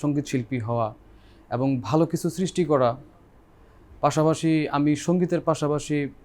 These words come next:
মিউজিক কম্পোজিশনের কাজ করছি এখন। আমার নিজস্ব একটা স্টুডিও আছে, তো ওইখানেও কাজের কিছু নতুনত্ব কিছু কাজ নিয়ে চেষ্টা করছি, যাতে আমি না থাকলেও আমার কিছু সৃষ্টি, আমার কিছু গায়কী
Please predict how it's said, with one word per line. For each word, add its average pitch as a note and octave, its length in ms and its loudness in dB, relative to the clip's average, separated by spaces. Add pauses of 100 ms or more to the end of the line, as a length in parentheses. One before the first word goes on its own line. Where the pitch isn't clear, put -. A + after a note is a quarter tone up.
(120)
মিউজিক D3+ 380 2
কম্পোজিশনের D3+ 560 0
কাজ C#3+ 240 -2
করছি C#3 320 -4
এখন। C3+ 280 -6 (400)
আমার A#2 200 -6
নিজস্ব C3+ 360 -2
একটা C3+ 160 -8
স্টুডিও D3+ 400 -2
আছে, C3 300 -4 (1300)
তো B2+ 320 -6 (240)
ওইখানেও F3+ 440 0 (140)
কাজের E3 360 6
কিছু D3 500 -2
নতুনত্ব D#3 540 0
কিছু C#3 220 -6
কাজ D3+ 220 2
নিয়ে C#3+ 120 -2
চেষ্টা C#3 300 -6
করছি, C#3 400 -8 (920)
যাতে E3+ 260 4
আমি F3+ 440 4
না F3 180 6
থাকলেও F3+ 520 -2 (580)
আমার D3 240 2
কিছু E3 420 -4
সৃষ্টি, D3 560 -6
আমার C3+ 260 -4
কিছু C#3+ 220 -4
গায়কী C3+ 560 0